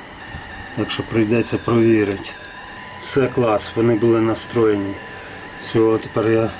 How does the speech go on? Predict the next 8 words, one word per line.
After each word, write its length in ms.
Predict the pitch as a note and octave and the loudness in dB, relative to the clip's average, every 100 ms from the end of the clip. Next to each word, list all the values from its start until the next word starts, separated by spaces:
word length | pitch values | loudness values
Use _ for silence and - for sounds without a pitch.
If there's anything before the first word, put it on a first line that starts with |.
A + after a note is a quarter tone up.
| - | -10
спокійний. 760 | - - G#2+ - G#2+ G#2 G#2 G#2+ - - - - - - | -8 -4 -4 0 2 4 4 2 -2 -12 -12 -14 -8 -2
О, 120 | B2 | 0
щоб 260 | - A#2 | 0 0
настроїти 600 | B2 C3+ - D3 C#3+ C3 | 2 2 2 4 4 4
два 260 | G2+ B2 F3 | 2 0 2
мегагерца 800 | E3+ B2+ A#2+ A#2 A2 - - G#2 F#2+ - - - | 2 2 4 4 2 0 -4 -6 -6 -16 -20 -2
першу 360 | A2 G#2 G2 | 0 2 0
промежуточну, 920 | F#2+ G#2+ G#2 G2 G#2 - - - F#2+ | -2 -2 -2 -2 -4 -6 -8 -6 -8